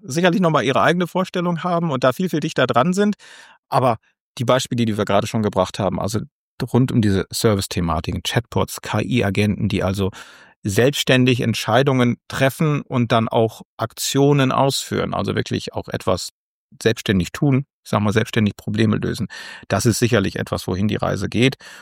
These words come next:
Und das haben wir jetzt ja auch die letzten ein, zwei Jahre schon gemerkt. Also mit dem Aufkommen dieser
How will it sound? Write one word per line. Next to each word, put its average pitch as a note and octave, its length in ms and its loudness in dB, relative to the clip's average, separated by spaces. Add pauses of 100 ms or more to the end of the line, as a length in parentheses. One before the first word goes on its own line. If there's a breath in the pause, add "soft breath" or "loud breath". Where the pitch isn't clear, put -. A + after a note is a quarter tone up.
(120 loud breath)
Und A2+ 220 -4
das B2+ 140 0
haben C#3 120 2
wir C#3+ 80 6
jetzt C3 180 2
ja A#2+ 120 4
auch A2+ 100 -6
die B2 120 -4
letzten A#2 720 0
ein, A#2+ 180 0
zwei A#2 240 0
Jahre A2 320 4
schon A2 220 -4
gemerkt. G#2+ 400 0
Also G2 160 -4
mit G2+ 120 -4
dem G#2+ 120 -4
Aufkommen G#2 480 -2
dieser F#2 300 -2